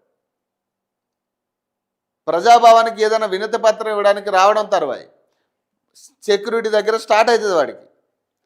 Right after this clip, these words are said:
మరి వాడు ఎక్కడికి పోవాలో వాడే చెప్తాడు. మళ్ళీ ఆడకు పోయినాక ఎవరైనా ఉంటారంటే ఈ ఐఏఎస్ అధికారులు వీళ్ళే ఉంటారు.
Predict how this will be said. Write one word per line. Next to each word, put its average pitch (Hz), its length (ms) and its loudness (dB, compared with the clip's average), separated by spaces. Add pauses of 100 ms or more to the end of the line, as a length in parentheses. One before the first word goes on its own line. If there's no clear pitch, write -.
(640)
మరి 160 260 2
వాడు 175 360 4
ఎక్కడికి 226 300 0
పోవాలో 214 360 6
వాడే 196 240 4
చెప్తాడు. 175 440 -6 (240)
మళ్ళీ 165 180 0
ఆడకు 160 240 0
పోయినాక 202 440 -2
ఎవరైనా 202 380 -2
ఉంటారంటే 196 400 -6
ఈ 196 140 -10
ఐఏఎస్ 175 420 -4
అధికారులు 175 480 -4
వీళ్ళే 196 240 -4
ఉంటారు. - 320 -10